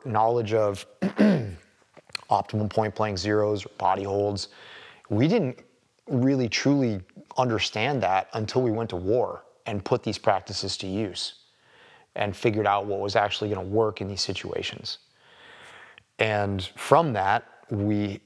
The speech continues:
now have better understandings of what is, uh, what you're actually gonna experience when you, when you go to fight with a scoped rifle with, as a, as a sniper. Because there's so many different ways that you can do that, right? There's the,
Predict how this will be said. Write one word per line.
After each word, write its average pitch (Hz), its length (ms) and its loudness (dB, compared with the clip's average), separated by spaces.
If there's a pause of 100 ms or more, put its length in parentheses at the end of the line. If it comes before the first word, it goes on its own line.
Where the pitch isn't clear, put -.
(120)
now 110 340 4
have 98 600 -4
better 101 280 0
understandings 101 840 -4 (1200)
of 104 180 0
what 107 400 2
is, 98 360 0
uh, 98 220 2
what 123 260 2
you're 120 120 2
actually 123 340 0
gonna 117 140 0
experience 101 920 -2
when 107 220 -2
you, 98 340 -2 (100)
when 104 120 -2
you 101 160 -2
go 107 360 0
to 95 160 -8
fight 98 460 -2
with 104 120 -4
a - 20 -4
scoped 95 380 -4
rifle 95 400 -4 (240)
with, 98 160 -2
as 101 220 0
a, 95 200 -4
as 98 120 -6
a 95 40 -8
sniper. - 600 -8
Because 139 240 2
there's 143 180 2
so 196 120 2
many 147 160 2
different 120 320 -2
ways 110 300 2
that 101 80 -8
you 101 100 -6
can 92 160 -8
do 110 180 0
that, 90 240 -2
right? 101 240 -2
There's 98 220 0
the, 92 280 0